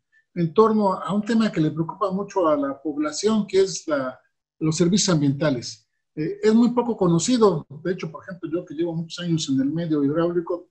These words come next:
la cantidad de dinero que el gobierno de la Ciudad de México, que el gobierno federal, que el Estado de México invierte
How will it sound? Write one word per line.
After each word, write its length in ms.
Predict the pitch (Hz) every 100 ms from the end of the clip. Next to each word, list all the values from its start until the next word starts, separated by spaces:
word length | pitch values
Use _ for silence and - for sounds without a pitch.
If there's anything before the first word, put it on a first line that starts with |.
| _ _ _ _ 170
la 220 | 160 160
cantidad 440 | 175 165 185 220
de 120 | 226
dinero 480 | 190 196 214 208 185
que 100 | -
el 100 | 147
gobierno 460 | 139 147 175 185 180
de 80 | 139
la 80 |
Ciudad 180 | 139 175
de 60 | 170
México, 500 | 185 175 175 180 170
que 120 | 151
el 100 | 127
gobierno 440 | 135 143 170 170 -
federal, 640 | 127 135 156 175 180 170 _ _ _ _
que 120 | 151
el 80 | 139
Estado 320 | 139 185 175
de 80 | 175
México 340 | 185 196 180
invierte 800 | 160 175 214 214 - 202 202 202